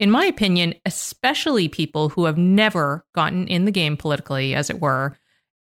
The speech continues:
um, to see them using their voice. I mentioned, um, this was happening in our local elections in the fall, like, or maybe I didn't mention it, but that was part of the excitement to me, was seeing people who I had never in a million years, like, seen post something, and it made me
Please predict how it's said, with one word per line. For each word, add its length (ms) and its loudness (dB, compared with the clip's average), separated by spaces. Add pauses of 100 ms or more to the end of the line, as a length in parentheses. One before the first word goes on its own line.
um, 360 2
to 100 -4
see 200 0
them 160 4
using 260 2
their 120 4
voice. 340 -2
I 100 2
mentioned, 680 2 (180)
um, 420 0
this 200 -2
was 120 -4
happening 760 -2
in 140 0
our 120 2
local 300 0
elections 580 0
in 80 2
the 80 0
fall, 400 0
like, 280 0
or 220 -2 (100)
maybe 180 2
I 60 2
didn't 200 0
mention 260 0
it, 120 0
but 300 -2
that 120 2
was 120 -4
part 260 0
of 60 2
the 80 0
excitement 500 -2
to 60 -4
me, 200 0
was 180 2
seeing 260 0
people 280 0
who 360 2 (500)
I 120 2
had 180 2
never 240 2
in 80 2
a 40 2
million 300 2
years, 420 0
like, 200 0
seen 360 0
post 280 -4
something, 440 0
and 180 0
it 60 -2
made 220 2
me 400 0